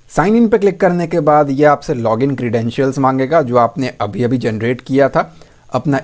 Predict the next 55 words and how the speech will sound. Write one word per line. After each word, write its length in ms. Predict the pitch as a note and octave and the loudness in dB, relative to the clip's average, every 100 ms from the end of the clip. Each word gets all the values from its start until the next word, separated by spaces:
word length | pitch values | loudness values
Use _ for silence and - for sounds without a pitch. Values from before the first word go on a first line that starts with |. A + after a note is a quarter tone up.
| B2+ | -2
ईमेल 260 | B2+ C#3+ | 0 2
और 100 | C#3 | 2
पासवर्ड 400 | C#3 A#2 A#2 C3 | 2 -2 -2 -4
प्रोवाइड 420 | A#2+ A#2 A#2 A#2+ - | -2 0 0 0 -2
करके 340 | A2 G#2 E3 | -6 -2 -2
साइन 300 | E3 A2 A2+ | -2 -6 -4
इन 100 | B2 | -4
पे 160 | A#2+ G#2 | -4 -6
क्लिक 300 | A#2 A2 - | -6 -8 -4
करें। 260 | B2+ C3+ G#3 - _ - - | 0 0 -2 -12 _ -16 -4
तो 60 | |
मैंने 280 | C3+ C#3+ F3+ | 0 0 0
यहाँ 200 | D#3+ D#3+ | 0 0
पे 120 | E3+ | 0
डिटेल्स 400 | C#3 B2+ C3+ B2 | -2 0 0 0
प्रोवाइड 400 | - A#2+ A2+ G#2+ | -2 0 0 -2
कर 200 | - B2 | -2 -2
दिए 240 | C3 C#3+ D3+ | 0 0 0
हैं। 220 | E3+ - | -2 -6
simply 380 | - C3 D3 D3 | -6 -4 -2 -4
sign 220 | B2 A#2 | -2 -2
in 140 | B2+ | -2
के 80 | B2 | 0
ऊपर 240 | C3 B2+ B2+ | 0 2 0
मैं 160 | B2 | 0
यहाँ 200 | A#2+ A#2 A#2 | 0 -2 0
पे 120 | A#2+ | -2
क्लिक 280 | G2+ A2+ - | -2 -6 -2
कर 160 | C#3 C3 | -2 0
रहा 140 | C#3 | 0
हूँ। 140 | E3 A#3+ - _ - | -2 -6 -18 _ -2
तो 60 | - - | -2 2
अब 160 | F3 A3+ | 2 2
आप 160 | A3+ | 0
यहाँ 240 | F3+ E3 F3 | -2 -4 -4
पे 80 | E3 | -2
चेक 220 | D#3 - | -4 -2
कर 160 | C#3 | -4
सकते 320 | C3+ B2+ - B2+ | -2 -4 -2 -4
हो, 260 | A2 C3 | 0 0
मैं 220 | D3 A#2 A#2 | 0 -2 0
लॉगिन 340 | G#2+ A2 C3 | 0 0 0
हो 120 | C#3 | 0
चुका 260 | A#2+ C#3+ C3+ | -2 -2 -2
हूँ 140 | E3+ | 0
और 120 | C#3+ | 0
मेरे 240 | A2+ A#2 A#2+ | 0 0 0
प्रोफाइल 500 | A#2+ A2 B2+ D3 D3+ | 0 -2 0 0 0
का 280 | - A#2 B2 | -2 -2 -2
जो 280 | A2 D3 | -2 0
भी 160 | E3 F#3 | 2 2
नेम 300 | D3 D3+ D3+ | 2 0 -2
था 240 | - A2+ C3 | -2 -2 0
वो 140 | C3+ | 0
यहाँ 340 | B2+ G#2 B2+ | -2 -2 -4